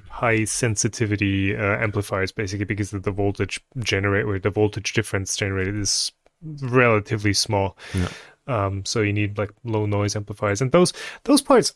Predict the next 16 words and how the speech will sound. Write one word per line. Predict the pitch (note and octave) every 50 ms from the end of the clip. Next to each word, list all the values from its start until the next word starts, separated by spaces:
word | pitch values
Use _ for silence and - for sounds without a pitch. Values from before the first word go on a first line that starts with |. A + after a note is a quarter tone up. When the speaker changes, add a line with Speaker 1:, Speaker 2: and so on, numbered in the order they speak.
| _
Speaker 1:
aren't | - A2 A2 A#2 A2+ A2+ A2+ A#2 - - - _ _ _ _ -
that | F#2+ F#2 - - - F#2+
expensive, | F#2 F2+ - - - G2 F#2+ - - G#2
like | G2+ G2 -
the | - G#2+
seven | - - A2 G2+ G2+ G#2
one | G2+ G2+ G2
one. | G2 G2 F#2+ G2+ A2+ G#2 - _ _ _ _ _ -
Um, | A#2+ A2 A2+ A2 G#2+
but | - F3 G#3
it's, | G#3+ - - - -
it's | F3+ - -
an | G#3
extra | G#3 G#3 - A3
component, | - F#3 F3+ - G3 G3 D3+ A#2+ - -
and | D#3 D3 D3+ D#3 C#3+